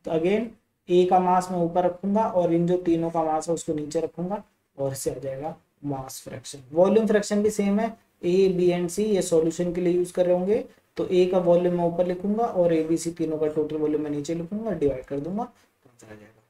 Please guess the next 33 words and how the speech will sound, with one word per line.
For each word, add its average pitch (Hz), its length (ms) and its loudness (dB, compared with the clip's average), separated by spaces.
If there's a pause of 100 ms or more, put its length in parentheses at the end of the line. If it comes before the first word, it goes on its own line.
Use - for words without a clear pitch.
(220)
ठीक 311 180 2
है, 339 160 0 (320)
इसी 220 220 2
तरीके 202 360 2
से 208 80 2
आप 196 180 4
निकाल 165 260 2
सकते 170 240 -4
हैं 233 220 2
percentage। 123 680 -4 (260)
ठीक 202 120 0
है, 285 160 0 (240)
ये 180 100 4
तो 202 120 4
था 220 120 4
mole 202 360 6
fraction, 226 560 0
mass 170 440 2
fraction 208 420 -2
और 196 240 -4
volume 156 380 4
fraction। 131 360 -8 (160)
इसी 196 160 0
तरीके 196 240 2
से 185 100 0
आप 180 120 2
निकाल 165 240 0
सकते 170 260 -4
हैं 190 220 -4 (300)
mole 180 340 6
percent, 214 680 2 (440)
mass 175 540 4
percent 240 680 2